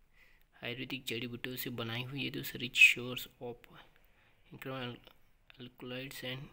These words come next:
carotenoids दोस्त इसके अंदर available है। बहुत ही best तरीके से दोस्त आपको ये weight loss के लिए भी आप उपयोग कर सकते हैं।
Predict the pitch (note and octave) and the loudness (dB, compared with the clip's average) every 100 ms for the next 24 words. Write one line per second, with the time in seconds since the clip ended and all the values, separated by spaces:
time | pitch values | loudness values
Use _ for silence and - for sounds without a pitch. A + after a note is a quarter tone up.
0 | - - - - - C3+ B2+ C3 - - | -16 -20 -20 -20 -12 -8 -4 -4 -4 -4
1 | - - - B2+ A#2+ A#2+ A2+ A2+ A#2+ B2 | -4 -6 -6 -4 -4 -4 -2 -2 0 -2
2 | B2+ - A2+ C#3 - C3 A2 A#2+ - - | -4 -6 -10 -8 -10 -8 -6 -6 -8 -10
3 | A#2+ - - A#2+ - A#2+ - A#2+ A#2 A#2 | -10 -12 -12 -10 -8 -10 -10 -10 -8 -6
4 | - A2 A2+ - - A2 A2+ B2 A#2+ A2+ | -6 -6 -6 -6 -4 -4 -4 -4 -4 -6
5 | A2+ B2+ B2 - A#2 - - - F3 - | -8 -8 -6 -4 -6 -6 -14 -16 -16 -16